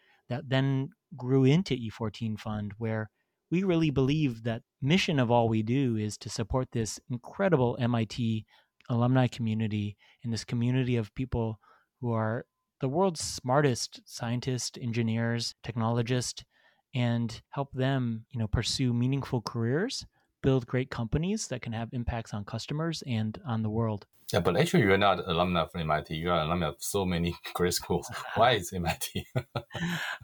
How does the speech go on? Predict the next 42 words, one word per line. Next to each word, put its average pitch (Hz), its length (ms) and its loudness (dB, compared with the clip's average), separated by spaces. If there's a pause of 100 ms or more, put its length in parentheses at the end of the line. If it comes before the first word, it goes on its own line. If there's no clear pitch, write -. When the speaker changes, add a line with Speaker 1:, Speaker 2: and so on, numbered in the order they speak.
Speaker 1:
Well, 151 100 0
that's 175 180 4
a 175 60 -2
great 170 240 4
question. 147 460 4
You 120 180 2
know, 123 200 2 (140)
people 151 280 2
often 131 340 4
ask 120 340 2
us, 110 220 -6
you 131 120 2
know, 117 100 6
neither 143 300 6
Speaker 2:
Yeah. 156 60 6
Speaker 1:
Habib 139 380 2
nor 135 200 4
myself 123 460 2
went 113 160 0
to 120 100 -4
M 107 140 -2
I 101 120 -2
T, 101 200 -8
Speaker 2:
Yeah. - 160 -6 (180)
Uh-huh. 82 280 0
Speaker 1:
although 117 200 6
we 117 160 6
work 135 280 4
there 110 160 2
now. 101 400 0 (380)
Um, 113 260 2
we 131 120 4
laugh 127 300 6
that 127 160 -2
we 117 120 0
hacked 123 380 0
M 123 200 -2
I 107 100 0
T. 113 560 -2 (220)
<laughs> - 180 2
But, 127 360 2
uh, 120 140 6